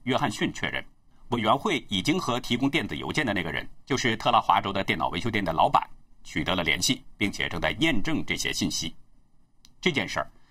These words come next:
对拜登来说无疑是一个深水炸弹。到了大选全力冲刺的这个关键点，突然爆出这些丑闻，人们应该不会怀疑，对拜登的选战这是一记重重的打击，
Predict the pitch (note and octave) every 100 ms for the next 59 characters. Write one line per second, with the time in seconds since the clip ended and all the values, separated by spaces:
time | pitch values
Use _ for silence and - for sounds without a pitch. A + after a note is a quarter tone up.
0 | _ - - D3 E3+ C#3+ C#3+ - - C2+
1 | - - - - G#2+ D3+ G#2+ A2+ F#2+ D#2+
2 | D#2+ F#2+ - - - - - - - -
3 | - - - - - G3 F#3 G#3+ G3 G2
4 | - - - - - - C#3 - F#3+ A2
5 | F#2 E2+ B2+ E3 G2+ C#2 - - D#3+ C#3
6 | E3 B2+ B2+ B2+ G#3+ E2 - - - -
7 | - _ - - - A#2+ D#3+ D#3 D3 -
8 | D#3+ D3+ - - - - - - E3+ E3
9 | D#3+ C#3+ D#3+ D3 - - G#2+ A2 A2+ -
10 | D#2+ F#2+ A2+ E2 - G#3+ D3 F#2+ G#3 F3
11 | D#2+ - - - -